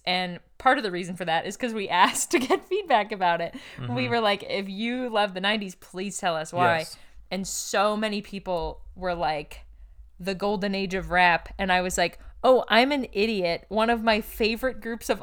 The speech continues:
Speaker 1: all time is a
Speaker 2: Yep.
Speaker 1: Tribe Called Quest."
Speaker 2: They are. They are.
Speaker 1: <laughs> Trent can attest. They,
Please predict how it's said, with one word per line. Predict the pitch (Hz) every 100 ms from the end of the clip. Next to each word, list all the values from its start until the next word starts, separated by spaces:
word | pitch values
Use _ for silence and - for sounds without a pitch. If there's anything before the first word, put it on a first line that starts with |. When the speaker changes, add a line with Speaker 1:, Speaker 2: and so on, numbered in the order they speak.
| -
Speaker 1:
all | 190 202
time | - 247 208 196
is | 190 208
a |
Speaker 2:
Yep. | 208
Speaker 1:
Tribe | - 247 185 202
Called | - 170 190
Quest." | - 254 220 -
Speaker 2:
They | 127 123
are. | 131 120 - -
They | 117 117
are. | 123 - - -
Speaker 1:
<laughs> | - 554 -
Trent | - 349 349
can | - 311
attest. | 311 302 294 226 226 214
They, | 220 233 233